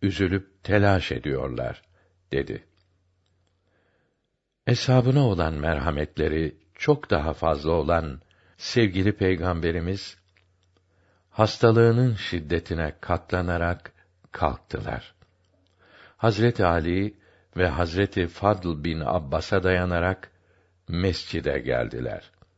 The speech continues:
Minbere çıkarak Allahü Teala'ya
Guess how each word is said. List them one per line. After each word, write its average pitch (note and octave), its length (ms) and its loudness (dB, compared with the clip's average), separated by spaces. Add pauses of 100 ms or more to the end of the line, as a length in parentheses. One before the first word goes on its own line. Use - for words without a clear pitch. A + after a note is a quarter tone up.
(920)
Minbere G2+ 520 4
çıkarak E2+ 720 -2 (800)
Allahü G2 540 4
Teala'ya D#2+ 840 0